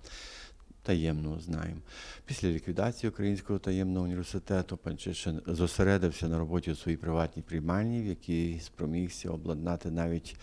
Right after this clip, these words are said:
протитуберкульозний диспансер та, е,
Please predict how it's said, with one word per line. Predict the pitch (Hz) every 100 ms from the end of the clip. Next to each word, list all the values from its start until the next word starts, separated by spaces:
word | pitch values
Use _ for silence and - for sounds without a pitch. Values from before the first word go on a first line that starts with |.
| - - -
протитуберкульозний | 117 117 110 101 107 120 107 90 85 92
диспансер | 90 90 95 87 - 95 95 92 - - - -
та, | 82 82 85 - - - - - - - -
е, | 85 78 73 71